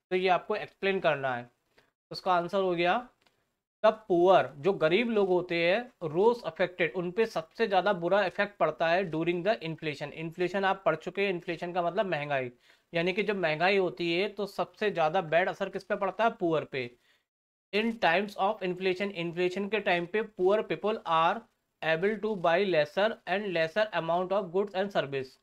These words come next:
than before। जो गरीब लोग होते हैं, जब महंगाई बढ़ती है तो उनके पास, महंगाई बढ़ने में उनके पास उतना अमाउंट नहीं होता है,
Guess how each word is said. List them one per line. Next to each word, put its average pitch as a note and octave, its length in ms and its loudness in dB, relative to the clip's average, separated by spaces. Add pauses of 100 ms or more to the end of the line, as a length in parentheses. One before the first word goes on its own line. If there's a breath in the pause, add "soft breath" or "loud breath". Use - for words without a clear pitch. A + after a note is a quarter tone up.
(460)
than F3+ 240 0
before। C#3+ 340 -6 (560)
जो A3+ 360 4 (420)
गरीब F#3 320 0
लोग A3 160 2
होते F#3+ 380 2
हैं, G3+ 80 -2
जब G3+ 120 -4
महंगाई F3+ 340 0
बढ़ती F#3+ 340 0
है G3+ 80 2
तो G#3+ 180 -4
उनके F3+ 380 -4
पास, G3 440 2
महंगाई E3 300 0
बढ़ने F3 300 -2
में G3+ 200 -4
उनके E3 300 -6
पास G3 220 -2
उतना F#3 340 -4
अमाउंट F3 360 -2
नहीं E3+ 320 -4
होता E3+ 240 -2
है, G3 200 -2